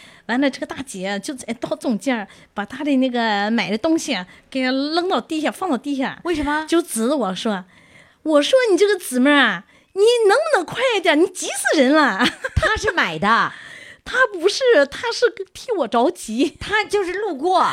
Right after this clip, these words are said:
Speaker 1: 对，
Speaker 2: 看你着急，
Speaker 1: 看
Speaker 2: 那么多人在那等着，
Speaker 1: <laughs> 对。
Speaker 2: 你还有这么管闲事儿的，真是好心管闲事儿哈。
Speaker 1: 是啊，当时啊，
Speaker 2: 嗯。
Speaker 1: 我，我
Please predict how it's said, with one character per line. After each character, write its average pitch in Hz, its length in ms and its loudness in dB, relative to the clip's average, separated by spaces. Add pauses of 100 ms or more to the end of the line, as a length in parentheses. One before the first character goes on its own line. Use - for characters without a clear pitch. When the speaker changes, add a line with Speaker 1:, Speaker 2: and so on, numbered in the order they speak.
(240)
Speaker 1:
对， 480 340 10
Speaker 2:
看 427 200 0
你 294 100 -2
着 339 240 4
急， 285 400 -2
Speaker 1:
看 339 120 -4
Speaker 2:
那 480 60 0
么 392 80 -4
多 - 140 4
人 330 140 4
在 349 80 -4
那 349 100 0
等 269 220 2
着， 220 280 2 (100)
Speaker 1:
<laughs> - 120 -16
对。 330 100 -4 (140)
Speaker 2:
你 370 80 2
还 359 220 0
有 320 80 0
这 453 120 0
么 427 160 2
管 247 220 0
闲 254 160 0
事 196 140 -2
儿 320 200 0
的， 254 300 0 (240)
真 453 100 2
是 403 80 -4
好 254 240 0
心 320 200 -2
管 294 160 0
闲 220 200 0
事 285 80 2
儿 254 140 0
哈。 311 320 2 (140)
Speaker 1:
是 370 300 -2
啊， 247 100 6
当 269 200 2
时 262 160 -2
啊， 370 80 6 (180)
Speaker 2:
嗯。 285 140 0 (280)
Speaker 1:
我， 240 120 4 (220)
我 254 180 2